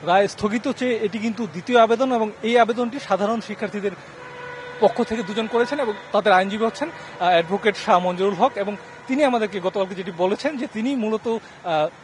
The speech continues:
প্রধান বিচারপতির, আহ, নেতৃত্বাধীন যে, আহ, আপিল বিভাগের পূর্ণাঙ্গ বেঞ্চ তাদেরকে বোঝানোর চেষ্টা করবেন যে কেন আসলে এই রায়টি এই মুহূর্তে স্থগিত রাখা প্রয়োজন। আপনি জানেন যে, আহ, সারা দেশে ছাত্ররা এই রায়টি বাতিল চেয়ে ইতিমধ্যে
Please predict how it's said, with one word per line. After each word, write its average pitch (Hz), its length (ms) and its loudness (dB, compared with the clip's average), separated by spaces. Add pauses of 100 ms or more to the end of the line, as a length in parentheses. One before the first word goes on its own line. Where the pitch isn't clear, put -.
(160)
প্রধান 208 260 2
বিচারপতির, 220 600 -2
আহ, 190 140 4
নেতৃত্বাধীন 226 640 0
যে, 214 180 -2 (440)
আহ, 170 220 6
আপিল 220 300 0
বিভাগের 226 260 2
পূর্ণাঙ্গ 208 360 2
বেঞ্চ 208 240 0
তাদেরকে 196 280 0
বোঝানোর 185 380 -4
চেষ্টা 262 240 -4
করবেন 269 240 -4
যে 240 160 -6
কেন 196 260 2
আসলে 226 360 0 (340)
এই 190 240 0 (100)
রায়টি 226 560 2 (100)
এই 226 160 0
মুহূর্তে 226 500 -2
স্থগিত 202 320 -4
রাখা 196 220 2
প্রয়োজন। 175 320 0
আপনি 147 200 -8
জানেন 196 280 0
যে, 175 160 -2 (320)
আহ, 170 80 -2
সারা 196 260 0
দেশে 214 320 -2
ছাত্ররা 190 460 -2
এই 175 160 -4
রায়টি 170 320 -2
বাতিল 160 280 -4
চেয়ে 185 220 -6
ইতিমধ্যে 185 520 -6